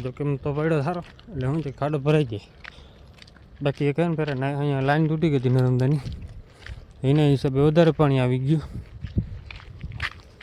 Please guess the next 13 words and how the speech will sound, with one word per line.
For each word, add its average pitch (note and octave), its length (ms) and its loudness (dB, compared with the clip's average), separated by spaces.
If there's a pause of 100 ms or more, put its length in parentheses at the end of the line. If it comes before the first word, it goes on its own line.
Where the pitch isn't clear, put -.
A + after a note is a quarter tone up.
(1500)
અને C3 180 -6
આ D3 140 0
ક્યાં E3+ 260 -2
આવ્યા? A#2 200 -2
જાફરી B2+ 380 -4
હવે C3+ 120 -2
જો D#3+ 140 -6
રોડ C3+ 260 -4
ચડે D3+ 180 -2
છે. B2+ 120 0 (1000)
હાલે, F3+ 460 0
સીધો C#3 360 2
હાલ. C3+ 120 4